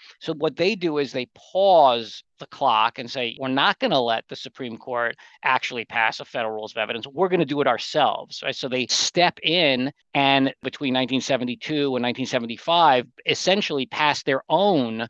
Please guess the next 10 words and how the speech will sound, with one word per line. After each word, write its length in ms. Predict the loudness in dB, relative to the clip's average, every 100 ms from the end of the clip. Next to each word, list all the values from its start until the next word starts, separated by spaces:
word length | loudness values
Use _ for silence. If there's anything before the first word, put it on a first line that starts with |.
| _
federal 380 | 0 2 2 0
rules 240 | 0 -2
of 60 | 2
evidence 340 | 2 2 0
that 140 | 2 4
are 100 | 4
now 160 | 2
statutory. 840 | 0 -6 -4 0 0 -2 -10 -16 -12
They're 140 | -6 0
not 320 | 2 2